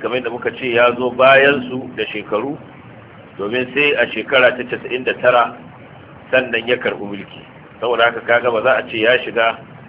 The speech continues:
cikin wancan nassi na khilafatun nubuwa ba. Amma ya bi tafarkin waɗanda suka gabace shi. Ya kwatanta siyasar Sayyidina Umar ibn Abdul, ah, Sayyidina Umar ibn al-Khattab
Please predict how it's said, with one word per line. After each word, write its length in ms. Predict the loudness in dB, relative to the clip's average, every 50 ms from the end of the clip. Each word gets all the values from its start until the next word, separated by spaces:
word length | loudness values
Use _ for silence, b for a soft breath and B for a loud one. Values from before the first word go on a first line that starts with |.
| -20 -20 -20 -20 -20 -18
cikin 320 | -18 -14 -8 -6 -6 -4 0
wancan 480 | 0 0 0 0 -2 -2 -2 -2 0
nassi 480 | 0 0 -2 -2 -4 -10 -10 -10 -10 -10 -6 -2
na 160 | 0 0 0 0
khilafatun 540 | -2 0 0 0 0 0 -2 -6 -6 -8 -10 -8
nubuwa 360 | -6 -2 0 2 2 0 0
ba. 100 | -4 -10 -14 -16 -20 -20 -20 -20 -20 -20 -20 -20 -20 -20 -20 -20 -20 -20 -14 -8 -8
Amma 280 | -6 0 4 6 6
ya 300 | 8 8 8 8 8 6 4
bi 240 | 2 -2 -2 -4 -6 -6 -2
tafarkin 420 | -2 0 2 2 0 0 -2 -2 0
waɗanda 320 | 2 4 4 2 2 0 -4 -2
suka 160 | -2 -2 0
gabace 380 | 0 2 2 2 0 -2 -2 -4 -6
shi. 160 | -6 -6 -10 -16 -18 -20 -20 -20 -20 -20 -20 -20 -20 -20 -20 -16 -6 2
Ya 180 | 4 6 6
kwatanta 460 | 6 4 0 0 0 -2 0 0 -2 -2 0
siyasar 500 | 2 4 4 4 4 4 0 0 0 -2 -12 -16 -14 -8
Sayyidina 340 | -4 -4 -2 0 2 2 2
Umar 240 | 2 2 2 2 2 0
ibn 160 | -2 -2 0
Abdul, 320 | 0 0 0 -2 -6 -6 -2
ah, 240 | 0 2 4 2 2 2
Sayyidina 260 | -2 -2 0 0 0
Umar 400 | 2 2 2 2 2 2 0 -2 -6 -12 -16 -14 -14
ibn 160 | -10 -8 -6
al-Khattab 640 | -6 -4 -4 -4 -2 2 4 4 4 4 2 -2